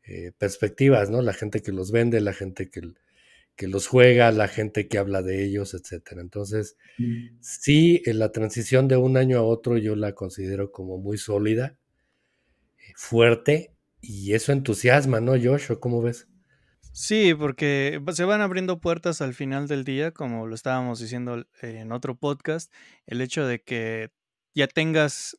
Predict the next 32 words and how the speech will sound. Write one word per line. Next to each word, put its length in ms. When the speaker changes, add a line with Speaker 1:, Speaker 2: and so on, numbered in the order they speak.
Speaker 3:
una, 560
eh, 120
expo 440
cerquita, 760
ya 80
no 80
te 120
tienes 300
que 80
mover 360
tres, 360
cuatro, 380
cinco 420
horas. 360
Eso, 280
pues, 180
te 80
va 100
acercando 720
al 100
hobby 500
también, 540
y 160
más 200
si 80
la 100
tienes 220
en 120
tu 100
ciudad, 420
pues, 200
órale. 420